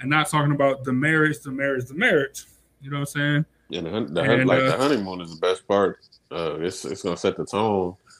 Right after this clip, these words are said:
Speaker 2: for your
Speaker 1: Yeah.
Speaker 2: marriage, and it's part, it's the best part of, like, the mid-, like, the whole mar-, uh, wedding day is just a blur. You don't really remember. There's a lot going on. That's all this planning.
Speaker 1: You can't enjoy it 'cause you planning it, or even if you
Speaker 2: And
Speaker 1: got a
Speaker 2: you in it.
Speaker 1: planner,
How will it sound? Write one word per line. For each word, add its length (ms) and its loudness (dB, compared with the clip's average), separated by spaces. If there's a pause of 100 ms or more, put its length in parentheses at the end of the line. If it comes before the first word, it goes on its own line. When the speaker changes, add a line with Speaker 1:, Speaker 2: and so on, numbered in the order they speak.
(600)
Speaker 2:
for 100 6
your 120 8
Speaker 1:
Yeah. 40 0
Speaker 2:
marriage, 200 -2
and 160 2
it's 100 -6
part, 180 4
it's 140 -2
the 60 -6
best 260 4
part 220 2
of, 100 0
like, 180 0
the 80 -4
mid-, 300 -4
like, 260 -4
the 240 -6
whole 460 0
mar-, 420 -2
uh, 360 -6
wedding 320 4
day 180 6
is 140 2
just 160 -16
a 40 -6
blur. 500 6
You 140 -4
don't 80 -4 (200)
really 180 -18
remember. 480 -4
There's 160 -12
a 60 -12
lot 220 2
going 260 -6
on. 280 -6
That's 240 -10
all 200 2
this 120 -8
planning. 540 -4
Speaker 1:
You 120 -4
can't 280 2
enjoy 380 2
it 100 4
'cause 160 2
you 100 0
planning 520 0
it, 260 0
or 360 2
even 200 4
if 60 2
you 120 0
Speaker 2:
And 100 0
Speaker 1:
got 120 -4
a 20 0
Speaker 2:
you 60 4
in 80 4
it. 40 4
Speaker 1:
planner, 280 2